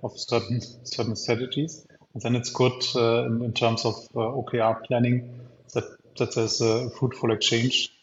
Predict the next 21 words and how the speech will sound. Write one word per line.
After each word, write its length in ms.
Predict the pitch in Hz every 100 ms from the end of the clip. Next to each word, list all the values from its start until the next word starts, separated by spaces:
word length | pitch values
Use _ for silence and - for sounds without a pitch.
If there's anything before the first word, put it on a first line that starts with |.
| _
between 480 | 110 117 123 139 123
what 140 | 113
is, 160 | 110 -
what 100 | 117
is 120 | 104
required, 480 | - - 120 120 110
what 100 | 110
is 120 | 104
my 220 | 113 113
priorities, 1160 | 113 - 117 120 120 - 123 123 120 - - 123
uh, 380 | 117 113 113 120
as 160 | 110
a, 100 | 113
as 140 | 110 120
a, 260 | 110 117 123
as 140 | 113
a 40 |
senior 300 | 110 123 117
manager. 460 | 113 113 110 123 113 - - - _ _
And, 360 | 113 107 - -
um, 580 | 117 113 110 113 117